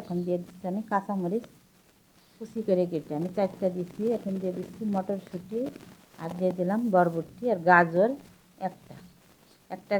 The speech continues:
গাজর আমি মিহি করে কুচি করে দিয়েছি। দিয়ে হালকা এটাকে নেড়ে চেড়ে ভেজে নেব। হালকা নেড়ে চেড়ে ভেজে নেওয়া হয়ে গেলে এখানে আমি দিয়েছি কাশ্মীরি রেড চিলি পাউডার, কাশ্মীরি কালারের জন্য হাফ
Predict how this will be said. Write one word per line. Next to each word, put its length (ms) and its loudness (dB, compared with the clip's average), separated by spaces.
গাজর 360 8
আমি 160 2
মিহি 200 2
করে 180 4
কুচি 260 -8
করে 200 4
দিয়েছি। 280 -6
দিয়ে 160 0
হালকা 280 2
এটাকে 200 -2
নেড়ে 240 0
চেড়ে 220 -2
ভেজে 260 0
নেব। 120 -8
হালকা 320 0
নেড়ে 220 6
চেড়ে 220 2
ভেজে 280 4
নেওয়া 200 8
হয়ে 240 6
গেলে 160 2
এখানে 220 0
আমি 100 0
দিয়েছি 260 -4
কাশ্মীরি 480 2
রেড 200 2
চিলি 260 -2
পাউডার, 360 4
কাশ্মীরি 420 -4
কালারের 440 6
জন্য 200 0
হাফ 140 -14